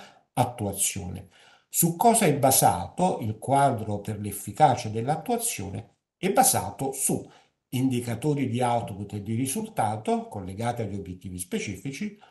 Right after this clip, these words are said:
i target intermedi da conseguire entro la fine del duemilaventiquattro per gli indicatori di output, i target finali da conseguire entro la fine dell'anno, eh, duemilaventinove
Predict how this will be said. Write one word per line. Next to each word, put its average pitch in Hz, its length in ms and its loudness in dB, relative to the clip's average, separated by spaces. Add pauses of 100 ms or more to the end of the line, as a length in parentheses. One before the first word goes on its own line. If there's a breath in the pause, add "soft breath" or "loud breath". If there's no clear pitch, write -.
(320 loud breath)
i 151 120 2
target 151 540 6
intermedi 113 1000 -8
da 107 100 -10
conseguire 127 880 -6
entro 120 560 -6
la 104 120 -10
fine 170 240 -4
del 117 100 -2
duemilaventiquattro 117 1160 -4
per 117 100 -8
gli 92 80 -10
indicatori 104 560 -10
di 202 120 -6
output, 127 600 -8 (440 soft breath)
i 185 80 -2
target 113 420 0
finali 131 760 -6
da 113 100 -6
conseguire 131 720 -4
entro 139 380 -2
la 104 100 -8
fine 110 260 -4
dell'anno, 107 540 -2
eh, 110 180 -8
duemilaventinove 113 1600 -2